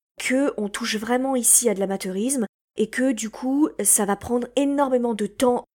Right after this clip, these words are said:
de, euh, peaufiner le livre et que du coup, ça va demander du délai vis-à-vis du correcteur, euh, éditorial qui prendra, euh, la suite. Et donc tout ça, évidemment, représente un coût et bien sûr à choisir entre un,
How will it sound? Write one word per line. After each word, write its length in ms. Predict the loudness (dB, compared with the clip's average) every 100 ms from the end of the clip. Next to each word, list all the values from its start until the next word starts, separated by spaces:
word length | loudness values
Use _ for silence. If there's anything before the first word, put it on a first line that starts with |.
| -6
de, 180 | -2 -2
euh, 80 |
peaufiner 640 | -2 -2 -2 -4 -4 -2 -2 _
le 60 | -6
livre 340 | -2 -2 0
et 80 | -2
que 100 | -4
du 180 | -6 -8
coup, 260 | -8 -4 0
ça 160 | 0
va 120 | 0
demander 500 | -2 -2 -2 0 0 -2 _
du 120 | -6 0
délai 360 | 2 4 0
vis-à-vis 420 | 0 -2 -2 -2
du 140 | -8 -4
correcteur, 580 | -2 -2 -2 -2 0 0
euh, 160 | 0 0
éditorial 640 | -2 -4 -4 -4 -2 -2 -4 -10
qui 80 | -14
prendra, 540 | -8 -8 -4 -2 0
euh, 100 | 0
la 100 | -2
suite. 400 | 0 0 0 -2 -4 _ _
Et 80 | -6
donc 240 | -4 -6
tout 140 | -6 0
ça, 360 | 2 4 2 -2 -8
évidemment, 360 | -4 -2 -2
représente 440 | -2 -2 0 0 -2
un 100 | -8
coût 320 | -4 -2 -2 -4 -2
et 200 | -2 -2 -8
bien 160 | -2
sûr 200 | 0 0
à 40 | 0
choisir 360 | -2 -2 -2
entre 240 | -4 -6
un, 100 | -6